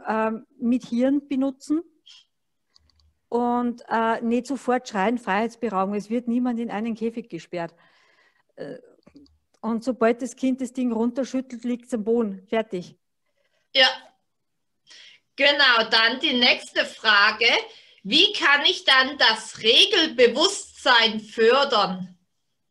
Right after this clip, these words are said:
Speaker 1: Welche Altersgruppe? Von
Speaker 2: Ist
Speaker 1: bis?
Speaker 2: nicht angegeben, aber
Speaker 1: Wurscht.
Speaker 2: Grundschule. Sag, gehen wir mal auf
Speaker 1: Grundschule.
Speaker 2: Grundschule ein.
Speaker 1: Äh, was da jetzt wichtig ist, wenn wir jetzt davon ausgehen, dass es wirklich Vor-, Volksschule ist,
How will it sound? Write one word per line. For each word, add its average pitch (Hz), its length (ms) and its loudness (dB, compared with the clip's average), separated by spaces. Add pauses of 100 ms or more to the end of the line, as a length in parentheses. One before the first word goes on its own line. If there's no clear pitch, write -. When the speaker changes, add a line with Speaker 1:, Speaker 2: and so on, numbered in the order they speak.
(920)
Speaker 1:
Welche 202 420 -6
Altersgruppe? 262 800 -8 (800)
Von 247 280 -6
Speaker 2:
Ist 233 100 -6
Speaker 1:
bis? 294 100 2
Speaker 2:
nicht 359 160 0 (160)
angegeben, 285 580 2
aber 254 260 2
Speaker 1:
Wurscht. 233 140 2
Speaker 2:
Grundschule. 262 640 -2 (140)
Sag, 247 220 -2 (140)
gehen 269 120 2
wir 269 60 -6
mal 269 120 4
auf 262 60 6
Speaker 1:
Grundschule. 226 400 -2
Speaker 2:
Grundschule 180 280 -2
ein. 196 240 0 (340)
Speaker 1:
Äh, 214 320 0 (300)
was 214 220 -6
da 226 160 2
jetzt 240 180 -4
wichtig 254 320 -4
ist, 233 160 -4
wenn 233 160 -2
wir 233 80 -2
jetzt 233 240 -6
davon 226 300 0
ausgehen, 220 480 -4
dass 220 200 -2
es 226 140 -10
wirklich 240 320 -6
Vor-, 208 240 -4
Volksschule 233 720 -6
ist, 240 400 -6